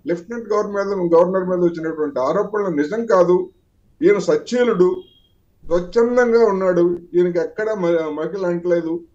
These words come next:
అనైనా తేల్చాలిగా ఆయన మీద వచ్చినటువంటి ఆరోపణల్ని. అందువలన న్యాయంగా ఉండటమే కాదు, న్యాయంగా ఉన్నట్టు జనానికి కూడా కనిపించాలి.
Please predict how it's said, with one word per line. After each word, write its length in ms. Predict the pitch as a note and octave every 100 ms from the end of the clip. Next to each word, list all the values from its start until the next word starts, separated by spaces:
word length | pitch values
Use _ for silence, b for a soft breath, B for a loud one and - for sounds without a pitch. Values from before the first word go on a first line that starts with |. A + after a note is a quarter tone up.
| _ -
అనైనా 300 | G#3+ A#3+ B3
తేల్చాలిగా 640 | A#3 G#3 A3 A#3+ A3+ A3+
ఆయన 120 | G3+ F3+
మీద 180 | G3 G3
వచ్చినటువంటి 540 | F#3 G3+ F#3 G3+ F3+
ఆరోపణల్ని. 580 | F3+ F#3+ F#3+ G3 G3 G#3 A#3 _ _ _ _ _ _ _ -
అందువలన 720 | E3 B3 C4+ C4+ A#3+ G3+ G#3+ - _ _ _ _
న్యాయంగా 600 | A2 C3 F3 A3+ A#3 A#3+
ఉండటమే 540 | A3 E3+ G3+ G#3 G#3+ F#3 D#3
కాదు, 340 | C3+ G#2+ - _ A2
న్యాయంగా 680 | B2+ E3 G3 G3+ G3 F#3+ F#3+
ఉన్నట్టు 760 | C#3 E3+ G#3 G3+ A#3 F3 - _ _ _ _ _ _ _
జనానికి 440 | A#2+ D3 F3 F3+ E3+
కూడా 200 | D#3 E3+
కనిపించాలి. 680 | D#3+ C#3+ D3+ A#2+ G2+ E2+